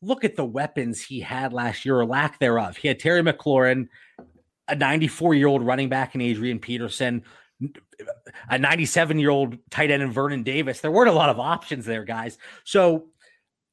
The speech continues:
<sighs> I don't think they move on from Dwayne Haskins, or at least I don't think they draft Tua. I think this is a smokescreen.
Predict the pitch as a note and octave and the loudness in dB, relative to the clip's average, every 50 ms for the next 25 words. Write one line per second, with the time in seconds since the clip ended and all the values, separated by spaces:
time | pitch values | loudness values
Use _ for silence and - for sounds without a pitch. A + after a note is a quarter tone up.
0 | _ - - - - - - - - - - _ _ _ _ _ _ _ _ - | _ -6 -4 -4 -4 -4 -6 -8 -12 -14 -16 _ _ _ _ _ _ _ _ 0
1 | E3 F3 G3+ G3+ D3+ G3+ F#3 E3+ F#3 F3 - - E3+ D#3 C#3 - D#3+ D3+ C#3 C#3 | 2 2 2 2 4 2 4 2 2 -2 0 0 0 0 0 0 0 0 0 0
2 | C#3 C3+ B2 A#2+ B2+ B2+ B2 A#2 - - B2+ A2 - G#2+ A#2 A#2 A2+ G2+ - A#2 | 0 -2 -2 -2 -4 -6 -6 -8 -10 -14 -14 -12 -10 -8 -8 -6 -6 -8 -8 -8
3 | A#2 A2+ G#2+ - - B2 A2+ - - - - - - F3+ F#3 F#3 D3+ D#3+ G3+ F#3+ | -8 -10 -10 -12 -14 -14 -14 -14 -16 -20 -20 -8 0 0 2 2 4 2 2 2
4 | - G#3+ E3+ D#3 A#2+ E3+ D#3+ D#3+ F3+ - - F3 E3 - D#3+ D3+ B2+ A#2 C3+ C3 | 2 2 0 2 2 4 2 2 2 0 -2 -2 0 0 -2 -2 0 0 0 0
5 | C3 A#2+ - - - B2+ A2 F#2 D#2+ - - - _ _ _ - C3 D3 - - | 0 -4 -6 -6 -6 -4 -4 -4 -8 -10 -14 -20 _ _ _ -4 -4 -4 -4 -4
6 | D#3+ E3 D#3+ - - C3 C3 A#2 - - - D3+ D#3+ F3+ E3+ - - - - G#3 | -6 -6 -6 -8 -8 -8 -8 -8 -8 -6 0 0 0 0 0 -4 -8 -2 0 2
7 | G3+ G3+ G3+ G#3+ G#3 | 2 2 2 0 -2